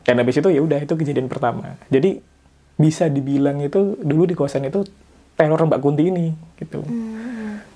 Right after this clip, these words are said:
Speaker 1: Karena Mbak Kunti ini yang jadi awal mula nakal-nakal,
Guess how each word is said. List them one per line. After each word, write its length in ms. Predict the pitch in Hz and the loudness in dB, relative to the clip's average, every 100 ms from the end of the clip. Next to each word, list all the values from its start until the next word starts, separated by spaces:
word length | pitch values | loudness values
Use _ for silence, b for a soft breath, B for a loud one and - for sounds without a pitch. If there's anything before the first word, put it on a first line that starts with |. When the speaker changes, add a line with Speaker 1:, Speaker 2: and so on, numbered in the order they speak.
| - | -6
Speaker 1:
Karena 240 | - 160 | 0 2
Mbak 160 | 170 - | 2 0
Kunti 280 | 139 131 131 | -2 0 0
ini 320 | 135 151 175 | 0 2 2
yang 160 | 143 143 | 2 0
jadi 240 | 135 131 | 0 2
awal 240 | 127 123 123 | 2 2 2
mula 320 | 131 127 123 - - - - - _ - - - | 0 0 0 -2 -14 -16 -16 -16 _ -16 -14 -4
nakal-nakal, 880 | 107 127 127 131 131 131 135 127 | -2 0 0 2 2 2 0 -4